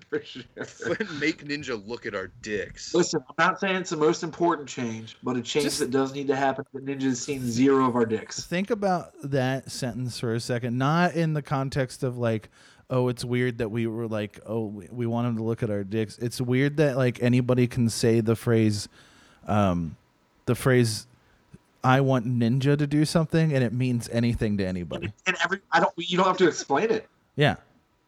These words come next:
Speaker 3: You don't
Speaker 1: That's
Speaker 3: have
Speaker 1: what's so,
Speaker 3: to.
Speaker 1: I don't know much about the dude, to be honest. I couldn't even tell you what that guy looks like, but I know that he's, like, a very famous video game streamer, so I still know who he is.
Speaker 2: He's probably got wacky colored hair.
Speaker 1: I really don't know.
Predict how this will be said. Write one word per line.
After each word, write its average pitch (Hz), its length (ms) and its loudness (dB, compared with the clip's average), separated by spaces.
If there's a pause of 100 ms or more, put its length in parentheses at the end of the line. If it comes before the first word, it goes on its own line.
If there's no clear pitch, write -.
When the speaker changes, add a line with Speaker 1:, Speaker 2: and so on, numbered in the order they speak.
(360)
Speaker 3:
You 135 100 4
don't 147 120 4
Speaker 1:
That's 147 240 2
Speaker 3:
have 143 80 2
Speaker 1:
what's - 40 4
so, - 0 -
Speaker 3:
to. 135 60 2
Speaker 1:
I 127 380 -6
don't - 20 -20
know - 160 -16
much 156 180 -6
about 120 300 0
the 143 60 2
dude, 117 220 0
to 110 60 -4
be 113 60 -2
honest. 120 220 -2
I 127 80 -6
couldn't 175 160 0
even 151 140 0
tell 143 100 0
you 135 80 2
what 127 120 0
that 113 140 -2
guy 113 120 -2
looks 113 280 -2
like, 98 200 -8
but 120 100 -4
I 127 60 -2
know 131 160 0
that 131 60 2
he's, 123 120 0
like, 120 140 0
a 117 60 0
very 117 300 2
famous 110 440 -6
video 110 320 0
game 101 180 -8
streamer, 101 400 -8
so 110 140 -2
I 113 60 2
still 110 220 -2
know 117 140 4
who 110 160 4
he 104 120 0
is. 104 280 -2 (400)
Speaker 2:
He's 120 120 -14
probably 160 240 -2
got 147 240 0 (220)
wacky 107 460 -4
colored 120 300 -4
hair. 92 500 -4 (640)
Speaker 1:
I 131 60 2
really 135 240 6
don't 131 200 0
know. 113 240 -2